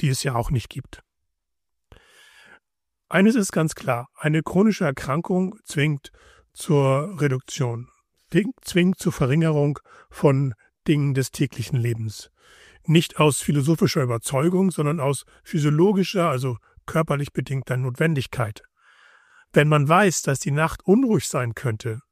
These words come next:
dann wird der Tag auch anders geplant. Dann läuft er quasi automatisch anders a-, ab. Die Belastung, die man sich dann zumuten möchte, die Dinge, die man machen möchte,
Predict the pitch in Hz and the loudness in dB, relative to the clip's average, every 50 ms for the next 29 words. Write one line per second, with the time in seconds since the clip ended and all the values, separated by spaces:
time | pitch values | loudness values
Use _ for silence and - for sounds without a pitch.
0 | _ _ - 147 147 139 165 151 - 139 135 - - - 117 120 151 185 - - | _ _ -4 -4 -4 -2 -4 -4 -6 -6 -8 -8 -8 -6 -4 -2 -2 -2 -4 -8
1 | 131 - - 135 127 120 131 123 - - - - - - 202 196 185 139 117 - | -14 -8 -4 -4 -2 -2 -2 -4 -6 -8 -8 -10 -8 -4 -2 0 0 0 -2 -4
2 | - _ - - - - - 139 127 131 151 160 - - 175 160 160 - - - | -8 _ -20 -20 -8 -4 -2 0 2 2 0 0 0 0 0 0 0 0 -2 -2
3 | 151 143 151 156 165 156 120 123 - - 123 117 - 156 180 190 - 156 135 - | -2 0 0 -2 -2 -4 -4 -4 -2 -2 -2 -2 -2 -2 -2 -2 -2 -4 -4 -4
4 | - 123 120 120 113 113 - - 208 156 - _ - - - - - - _ _ | -4 -4 -4 -2 -4 -6 -8 -8 -10 -12 -14 _ -16 -16 -16 -16 -18 -20 _ _
5 | _ _ _ _ _ _ _ _ _ _ _ _ _ _ _ _ _ - 160 143 | _ _ _ _ _ _ _ _ _ _ _ _ _ _ _ _ _ -2 0 2
6 | 139 151 139 170 196 202 - - - 233 202 180 170 160 - - 156 151 147 139 | 2 2 4 4 2 2 0 2 4 4 6 6 4 2 0 -2 0 0 0 0
7 | 131 143 - - - 131 127 131 - - - 208 262 262 214 - 202 160 135 131 | -2 -4 -4 -4 -2 -2 -2 -2 -4 -2 0 0 2 2 0 0 -2 -2 0 -2
8 | 127 - - 143 120 117 - _ - - _ _ - 143 123 165 180 180 165 165 | -4 -6 -8 -8 -8 -8 -10 _ -20 -20 _ _ -4 -2 0 2 2 2 2 2
9 | 147 139 135 131 135 170 165 - 185 175 156 147 131 - - - 123 | 0 0 0 0 0 0 0 2 0 0 0 0 -2 -2 -4 -4 -4